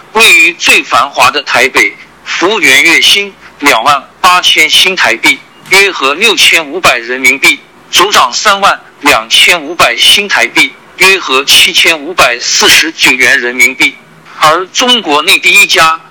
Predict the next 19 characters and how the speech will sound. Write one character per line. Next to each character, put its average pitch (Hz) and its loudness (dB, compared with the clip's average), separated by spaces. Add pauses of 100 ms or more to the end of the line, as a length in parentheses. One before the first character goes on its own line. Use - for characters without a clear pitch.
普 135 -4
通 175 -4
的 143 0 (160)
便 190 0
利 165 0
店， 170 -2 (280)
月 196 2
薪 214 0
则 135 0
是 - 0
三 190 0
千 180 0
五 156 -8
百 143 0 (120)
至 175 0
六 196 0
千 156 0
五 135 -10
百。 117 0